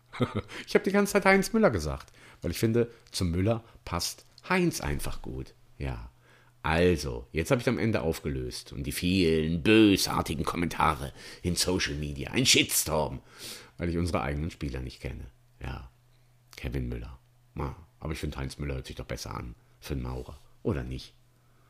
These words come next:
Und dann kann ich ja wieder zurück zum Curling. Hm? Letztes End. Kanada gegen Großbritannien. Spannend ist es. Die Kanadier führen. Überraschend.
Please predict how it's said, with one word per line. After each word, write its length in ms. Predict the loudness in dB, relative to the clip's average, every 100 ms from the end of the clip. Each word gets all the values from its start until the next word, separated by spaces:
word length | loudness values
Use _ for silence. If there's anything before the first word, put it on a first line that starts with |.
| _ _ _ -20 -20 -20 -20 -20 -20 -8
Und 100 | -2
dann 180 | 2 4
kann 140 | 4 4
ich 60 |
ja 80 | 4
wieder 160 | 2 0
zurück 320 | 0 -2 0
zum 160 | -2 -2
Curling. 540 | -2 0 0 -4 -8 -14 _ _ _ _ _
Hm? 260 | -6 -4 -6 _ _ _ _ _ _ _ _ _ -6
Letztes 420 | -4 -4 -6 -6
End. 400 | -6 -8 -10 -14 _ _ _ _ _ _ -6
Kanada 360 | -4 -4 -4
gegen 220 | -4 -4
Großbritannien. 840 | -4 -6 -8 -10 -8 -6 -8 -8 -12 -18 _ _ _ _ _ _ _ _ _ _ _ _ _ _ _ -18
Spannend 460 | -8 -4 -4 -4
ist 140 | -8 -10
es. 280 | -12 -14 -14 -4
Die 60 |
Kanadier 380 | 0 4 4 2
führen. 280 | 0 -2 0
Überraschend. 680 | 4 4 4 0 -4 -6